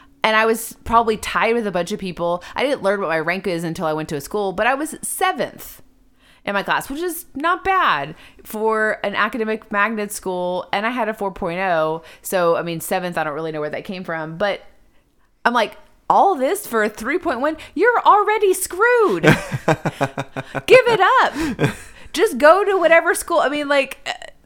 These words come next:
Speaker 2: Do it for state.
Speaker 1: Yeah, that's fine. That's fine. Nothing wrong with the state school.
Speaker 2: No.
Speaker 1: Great. I actually went pretty much to a state school. Even with my four point oh and my s-,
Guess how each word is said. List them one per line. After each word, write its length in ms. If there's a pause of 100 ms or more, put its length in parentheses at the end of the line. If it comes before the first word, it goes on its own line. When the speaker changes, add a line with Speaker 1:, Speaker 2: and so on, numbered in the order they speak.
(240)
Speaker 2:
Do 160
it 40
for 120
state. 500
Speaker 1:
Yeah, 200 (200)
that's 200
fine. 300 (340)
That's 160
fine. 180 (120)
Nothing 320
wrong 180
with 100
the 40
state 280
school. 300 (140)
Speaker 2:
No. 200
Speaker 1:
Great. 400 (180)
I 220 (100)
actually 340
went 400 (120)
pretty 200
much 220
to 80
a 80
state 260
school. 320 (440)
Even 340
with 140
my 120
four 220
point 240
oh 140
and 80
my 100
s-, 200